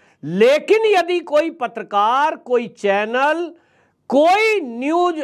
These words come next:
एंकर अगर सच्चाई को प्रस्तुत कर रहा है,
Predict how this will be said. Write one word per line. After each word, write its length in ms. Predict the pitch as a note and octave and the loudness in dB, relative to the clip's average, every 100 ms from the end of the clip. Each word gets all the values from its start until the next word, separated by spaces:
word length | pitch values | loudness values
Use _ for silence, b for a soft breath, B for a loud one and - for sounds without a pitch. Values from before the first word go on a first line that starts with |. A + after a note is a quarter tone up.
| - | -6
एंकर 720 | G#3+ B3+ C4+ A3 D4+ E4 D#4 - | -4 -2 -4 -4 -2 -2 -6 -4
अगर 320 | A#3+ B3+ D#4 | -2 0 -2
सच्चाई 560 | - A#3+ A#3 - A#3 C4 | -4 -12 -6 -2 -2 -2
को 180 | - C4 | -4 -6
प्रस्तुत 460 | A3 G#3+ - A3 | -6 -10 -8 -8
कर 180 | - G3+ | -2 0
रहा 280 | G3 F#3 F#3 | 0 0 0
है, 400 | E3 C#4 G3 | 0 0 -2